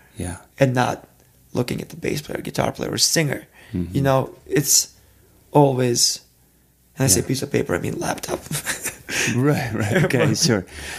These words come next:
Speaker 1: Uh, as far as tempos and things like that, are you keeping track of?
Speaker 2: Always in, I have a, a, I, I've been doing it now through Ableton. I have a Ableton session. If I'm not running tra-, tracks, and I don't run tracks lately, you know, I've never,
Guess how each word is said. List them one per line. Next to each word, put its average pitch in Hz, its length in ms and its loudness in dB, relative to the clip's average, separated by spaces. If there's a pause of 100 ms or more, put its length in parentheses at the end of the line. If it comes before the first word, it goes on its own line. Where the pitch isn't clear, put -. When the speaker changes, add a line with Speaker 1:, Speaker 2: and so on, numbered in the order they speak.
(220)
Speaker 1:
Uh, 139 320 4
as 151 280 2
far 135 160 2
as 117 120 0
tempos 117 680 2
and 85 260 -2
things 95 260 0
like 87 180 -2
that, 82 220 0
are 80 60 -4
you 82 80 -4
keeping 90 260 -2
track 90 380 4
of? 87 240 2
Speaker 2:
Always 170 320 4
in, 147 220 2
I 147 80 4
have 151 140 4
a, 139 340 2
a, 131 260 2
I, 139 400 2 (180)
I've 151 140 4
been 156 240 4 (100)
doing 151 300 6
it 139 200 -2
now 131 220 6
through 127 200 0
Ableton. 123 420 2
I 123 60 4
have 127 120 4
a 120 140 4
Ableton 127 320 0
session. - 360 -4
If 143 100 0
I'm 175 120 4
not 160 120 0
running 127 200 -2
tra-, 117 380 0
tracks, - 400 0
and 156 140 4
I 147 80 4
don't 139 260 2 (500)
run 135 200 2
tracks 131 400 2
lately, 143 540 2
you 139 80 0
know, 131 180 2
I've - 180 -2
never, 131 320 0